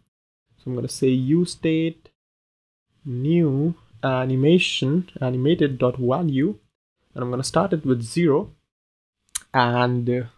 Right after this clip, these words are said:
rather actually just go with X, Y, X zero, Y zero. And when I move the ball,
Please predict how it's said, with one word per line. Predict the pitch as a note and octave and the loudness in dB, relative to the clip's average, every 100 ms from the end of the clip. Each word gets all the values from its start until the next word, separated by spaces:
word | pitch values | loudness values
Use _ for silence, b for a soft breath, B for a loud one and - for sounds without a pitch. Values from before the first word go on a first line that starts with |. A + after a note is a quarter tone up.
| _ _ - | _ _ -2
rather | C#3 B2 C3+ | 2 4 2
actually | C3+ - - D3 - | -8 -8 -6 -6 -6
just | B2+ - | -10 -8
go | - | -4
with | A#2+ B2 - | -4 -4 -6
X, | C3+ - | -10 -10
Y, | B2 B2+ - _ _ _ _ _ _ _ _ _ _ _ _ _ _ _ | -12 -12 -14 _ _ _ _ _ _ _ _ _ _ _ _ _ _ _
X | C3 B2+ - - | -10 -10 -14 -6
zero, | C3 B2+ B2 | -2 0 0
Y | B2+ B2+ - - | -2 0 -2 -4
zero. | A#2 - F3 F3 F3+ _ _ _ _ _ _ _ _ _ _ _ _ - | -10 -4 -2 -2 -6 _ _ _ _ _ _ _ _ _ _ _ _ -8
And | B2+ B2+ B2+ B2+ | -4 -2 0 2
when | B2 | 2
I | |
move | B2 B2+ F3+ | 2 2 2
the | F3+ | 0
ball, | C#3+ B2 C3 | 2 2 2